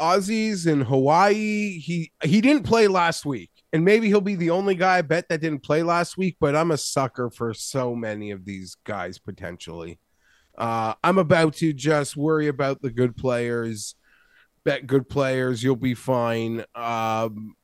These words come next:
hopefully I don't just kick my strategy to the curb this week, but I consider in this field, Cam Davis, one of the better players. I got a forty-five to one enhanced on, uh, Fantasy National. There's pretty much nothing he ranks outside the top,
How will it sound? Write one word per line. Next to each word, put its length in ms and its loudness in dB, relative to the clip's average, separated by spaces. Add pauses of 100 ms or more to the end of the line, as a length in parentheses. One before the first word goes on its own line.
(140)
hopefully 380 -2
I 120 -2
don't 300 -2
just 200 -8
kick 240 -2
my 100 0
strategy 500 -4
to 100 -6
the 100 -8
curb 340 -6
this 240 -8
week, 300 -8
but 180 -2 (340)
I 120 -4
consider 480 2
in 100 0
this 160 -2
field, 300 2
Cam 260 0
Davis, 480 0
one 220 0
of 120 -8
the 100 0
better 280 -2
players. 460 0
I 80 -2
got 200 -4
a 100 -6
forty-five 800 -4
to 120 -6
one 440 -2 (520)
enhanced 960 -4 (420)
on, 400 -2
uh, 320 -2 (120)
Fantasy 420 -2
National. 640 0
There's 200 -4
pretty 240 0
much 300 0
nothing 560 2
he 160 2
ranks 400 -2
outside 540 -4
the 160 0
top, 500 -2